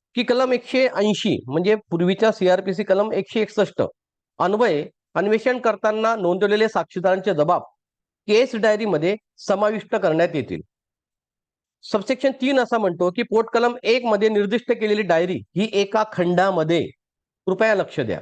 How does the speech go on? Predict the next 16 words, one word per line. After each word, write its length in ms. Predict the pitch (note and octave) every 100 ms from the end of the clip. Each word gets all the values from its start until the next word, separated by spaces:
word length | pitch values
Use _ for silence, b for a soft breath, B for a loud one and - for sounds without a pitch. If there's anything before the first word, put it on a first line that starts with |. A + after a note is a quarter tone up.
| -
म्हणजे 200 | D3 F#3
बाउंड 360 | D3+ D#3+ D#3 - - _ _ _ _
आणि 200 | F3+ B3
तिच्यावर 580 | A#3 F#3+ A#3 A#3 F3+ F#3 - -
यथोचित 540 | E3+ F#3 A3 G#3+ B3+ B3
पृष्ठ 220 | A3+ - B3
क्रमांक 440 | G#3+ G3 F#3 F#3
देण्यात 440 | G3+ D3+ D3+ F3
येतील. 280 | G#3 F3+ F#2+ - _ _ _ _ _ _ _ _ _ _ _ _ _ _ _ _ _ _ -
आता 160 | -
केस 360 | C#4+ _ A#3+ C#4
डायरी 300 | C#4 C4+ C#4+
ही 160 | B3+
बांधणी 480 | C4 F#3+ G3+ G3 A#3+
केलेली 320 | B3 G3+ E3+
असावी, 460 | C#3+ C3+ C#3+ C3 F#3+